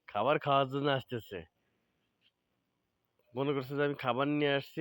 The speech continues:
খাবারের জন্য আসতেছে। তাই আমি বললাম যে, "না, আমার কাছে তো খাবার নাই, তোদের মালিকের কাছে যা, ওই যে ওইদিকে আছে, তোর মালিকের কাছে যা, খাবার পাবি।" মানে আমাকে দেখেই আর কি চলে আসছে, আমাকে দেখে আসতেছে আর কি, যে মনে করছে যে খাবার নিয়ে আসছি।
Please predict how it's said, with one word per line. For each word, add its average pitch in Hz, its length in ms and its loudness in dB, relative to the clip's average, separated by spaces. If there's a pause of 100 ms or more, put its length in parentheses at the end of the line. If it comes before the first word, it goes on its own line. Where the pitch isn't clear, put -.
(120)
খাবারের 131 380 0
জন্য 139 260 0
আসতেছে। 113 500 -4 (760)
তাই 131 80 2
আমি 139 120 0
বললাম 143 320 2
যে, 143 120 2
"না, 135 220 2
আমার 135 220 2
কাছে 139 240 -2
তো 151 80 -2
খাবার 135 340 4 (100)
নাই, 127 280 4 (760)
তোদের 135 220 2
মালিকের 139 500 4
কাছে 127 280 -2
যা, 123 200 2
ওই 120 160 0
যে 131 80 -2
ওইদিকে 135 460 0
আছে, 139 300 0 (720)
তোর 143 80 2
মালিকের 139 400 2
কাছে 139 220 -2
যা, 165 120 4
খাবার 120 380 0
পাবি।" 117 280 0 (1600)
মানে 120 140 0
আমাকে 147 300 2
দেখেই 156 420 0
আর 151 120 4
কি 147 120 -6
চলে 147 260 2
আসছে, 123 340 0
আমাকে 123 200 -2
দেখে 139 240 0
আসতেছে 131 420 -2
আর 123 120 -2
কি, 120 100 -14
যে 123 80 -4
মনে 123 220 -6
করছে 120 240 -8
যে 135 80 -6
খাবার 113 320 -2
নিয়ে 131 220 0
আসছি। - 340 -10